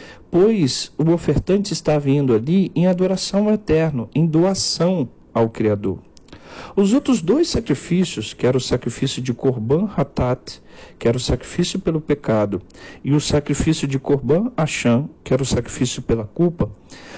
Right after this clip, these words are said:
o ofertante estava indo diante do Eterno porque ele havia cometido um pecado, um erro, uma transgressão à Torá. Então, esse ca-, esse sacrifício, esses dois sacrifícios, tinham uma característica negativa,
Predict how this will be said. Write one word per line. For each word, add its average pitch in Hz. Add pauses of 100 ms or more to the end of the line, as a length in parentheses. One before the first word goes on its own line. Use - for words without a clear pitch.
(120)
o 165
ofertante 214
estava 170
indo 160
diante 135
do 123
Eterno 123
porque 156
ele 180
havia 170
cometido 175
um 190
pecado, 196
um 196
erro, 180 (200)
uma 156
transgressão 196
à 185
Torá. 104 (640)
Então, 175
esse 202
ca-, 131
esse 135
sacrifício, 123
esses 117
dois 113
sacrifícios, - (340)
tinham 175
uma 185
característica 165
negativa, 170